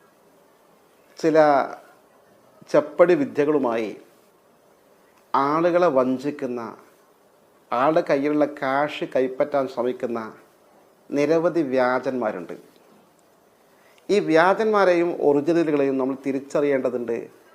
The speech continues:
അത് കൃത്യമായി തിരിച്ചറിയാനുള്ള മാനദണ്ഡം വിശുദ്ധ ഇസ്ലാം പഠിപ്പിച്ചു തന്നിട്ടുണ്ട്. ഔലിയാക്കളുടെ പ്രത്യേകത അള്ളാഹു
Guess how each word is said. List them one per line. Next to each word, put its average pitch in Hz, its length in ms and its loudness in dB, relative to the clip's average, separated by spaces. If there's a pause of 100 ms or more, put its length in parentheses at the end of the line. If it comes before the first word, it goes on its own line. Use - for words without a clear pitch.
(220)
അത് 143 180 -2
കൃത്യമായി 180 600 0
തിരിച്ചറിയാനുള്ള 151 600 0 (100)
മാനദണ്ഡം 143 540 0
വിശുദ്ധ 143 320 -6 (100)
ഇസ്ലാം 135 260 -4
പഠിപ്പിച്ചു 113 340 -4
തന്നിട്ടുണ്ട്. 104 380 -8 (1900)
ഔലിയാക്കളുടെ 226 720 4
പ്രത്യേകത 165 460 0 (120)
അള്ളാഹു 147 280 2